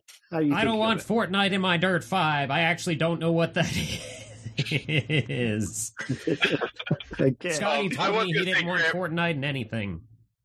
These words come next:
Speaker 3: Um, I was, I didn't necessarily mean that in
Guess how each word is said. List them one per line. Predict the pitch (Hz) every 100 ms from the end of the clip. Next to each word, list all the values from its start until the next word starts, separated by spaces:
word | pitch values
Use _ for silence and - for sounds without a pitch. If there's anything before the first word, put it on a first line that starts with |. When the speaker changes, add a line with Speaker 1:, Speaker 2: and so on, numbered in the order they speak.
| _ _ _ - - _ _ _ _ - - - - - -
Speaker 3:
Um, | 156 147 147
I | 160 202
was, | 220 196 - -
I | 170
didn't | 196 226 214 160
necessarily | 170 - 156 160 143
mean | 131 139
that | 139 131 -
in | 127 117